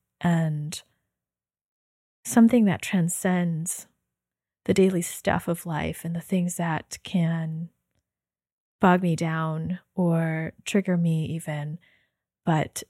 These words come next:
to recover a sense of myself through things that are beautiful. So for me, lately it's been doing ballet. This teacher I have just reminds me, I guess she has the energy of finding beauty in every moment.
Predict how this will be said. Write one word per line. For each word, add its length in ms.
to 540
recover 880
a 80
sense 300
of 140
myself 480
through 180
things 220
that 140
are 40
beautiful. 520
So 220
for 160
me, 380
lately 380
it's 280
been 500
doing 340
ballet. 720
This 220
teacher 420
I 120
have 380
just 420
reminds 600
me, 180
I 40
guess 160
she 160
has 220
the 140
energy 440
of 100
finding 500
beauty 340
in 80
every 220
moment. 640